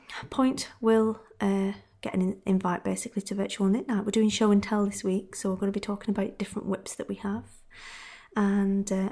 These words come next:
how they are going. Get a bit of enabling going on, have a look at some nice yarns, and all have a jolly good time and a nice chat like we did last time. So if you wanna join in with that, patreon dot com forward slash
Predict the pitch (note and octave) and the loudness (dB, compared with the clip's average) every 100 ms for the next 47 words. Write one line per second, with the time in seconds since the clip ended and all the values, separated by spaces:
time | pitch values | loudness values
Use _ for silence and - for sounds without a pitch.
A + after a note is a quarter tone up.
0 | A#3 G3 G3 G3 F#3+ F#3+ F#3 G#3+ C4 A3 | -2 0 0 2 2 2 2 2 2 2
1 | - G3+ A3 A3+ G#3+ G#3+ G#3+ G#3+ G#3 G#3+ | 0 0 0 2 4 4 4 2 4 4
2 | G#3+ G#3+ B3 C4 A3+ G#3+ G#3 - A3 G#3 | 4 2 0 -2 -2 -2 -2 -2 2 4
3 | G3 - G3+ G3 G#3+ A3 - A3+ - G#3+ | 2 0 0 2 2 0 0 -4 0 0
4 | G#3+ A3+ A3 - B3+ C4+ C#4 C#4+ D4 C#4+ | 0 -2 -4 -6 -4 -2 -2 -4 -6 -8
5 | - D4 F4 G#4+ A#4+ A#4+ G4+ D#4+ D4+ D#4+ | -6 -4 -2 -2 -2 0 0 0 -2 -4
6 | - E4 - F4 D4+ - E4+ - - E4+ | -4 -4 -2 -2 -2 -2 -2 -2 -4 -4
7 | E4 C4+ - _ - - - - - _ | -2 -6 -10 _ -20 -18 -20 -20 -20 _
8 | - A#3+ A#3 A3+ A#3 - _ _ _ _ | -4 0 2 2 0 -4 _ _ _ _
9 | _ _ A#3+ B3 A#3+ A#3+ B3 A#3+ A#3+ A#3+ | _ _ -2 2 2 4 2 2 0 0
10 | C4+ E4 - - A#3 A#3 - A3 G#3 - | 0 -2 -4 -6 -4 -2 0 2 0 -2
11 | - C#4 C#4 G3+ F#3+ G3+ - - - | -4 -2 0 0 0 -4 -8 -10 -12